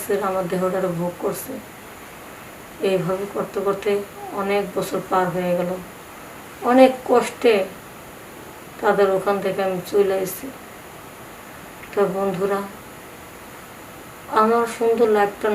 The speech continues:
নষ্ট হয়ে গেছে। তো নিজে নিজে কখনো জীবনের সিদ্ধান্ত নেবা না। বাবা মার যেটা দায়িত্ব সেটা বাবা মাকে করতে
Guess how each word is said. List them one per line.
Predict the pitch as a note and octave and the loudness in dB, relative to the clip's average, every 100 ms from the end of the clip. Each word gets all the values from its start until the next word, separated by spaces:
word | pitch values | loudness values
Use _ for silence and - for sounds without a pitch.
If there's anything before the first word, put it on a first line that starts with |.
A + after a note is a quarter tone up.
| G3+ | 4
নষ্ট | G3 - G#3+ | 2 0 2
হয়ে | G3 F#3 F3 | 4 4 4
গেছে। | F3 - - - - - - - - - - - | 0 -4 -6 -8 -16 -16 -18 -16 -16 -16 -16 -6
তো | - G3 | 0 2
নিজে | G3+ G3 G#3+ | 4 4 4
নিজে | G#3+ A3 G#3+ | 4 4 4
কখনো | G3 G#3 G#3+ G#3+ | 4 4 4 6
জীবনের | G3 F#3+ G3+ G3 | 6 4 2 2
সিদ্ধান্ত | G3 F3+ F#3+ F3+ F3+ | 0 2 0 0 -2
নেবা | F3+ F3+ F3 | -2 0 2
না। | F3 - - - - - - - - - - - - - G3 | 0 -4 -12 -16 -16 -16 -16 -16 -16 -16 -16 -16 -16 -6 4
বাবা | F#3 F3+ G3 G3 | 6 6 4 4
মার | G3 F#3 | 4 4
যেটা | F#3+ G3+ F#3 | 2 2 4
দায়িত্ব | F#3+ F#3 - G#3+ G#3+ | 6 4 2 -4 -4
সেটা | - G3+ G#3 F#3 | -6 0 0 2
বাবা | F#3+ F#3 G3 | 2 2 4
মাকে | G#3 G#3 A3+ | 4 6 6
করতে | G3+ G3 | 4 2